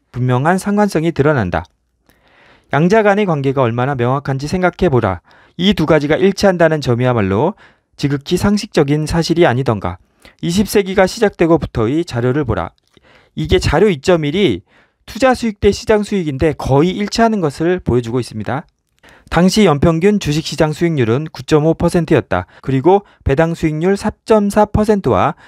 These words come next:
수익 성장률 사점육 퍼센트를 합산한 투자 수익률은 구점영 퍼센트였다. 이 영점오 퍼센트 포인트의 차이가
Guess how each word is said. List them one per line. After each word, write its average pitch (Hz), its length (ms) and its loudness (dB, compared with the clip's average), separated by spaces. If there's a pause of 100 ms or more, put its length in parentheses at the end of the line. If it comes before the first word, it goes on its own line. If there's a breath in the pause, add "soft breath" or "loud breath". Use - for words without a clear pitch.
(140 soft breath)
수익 233 320 0
성장률 147 540 2
사점육 180 520 0
퍼센트를 143 460 -2
합산한 160 600 -2
투자 - 240 0
수익률은 143 420 -2
구점영 135 640 -6
퍼센트였다. 143 640 -2 (280)
이 185 220 -2
영점오 170 720 2
퍼센트 202 520 0
포인트의 185 560 -2
차이가 165 520 0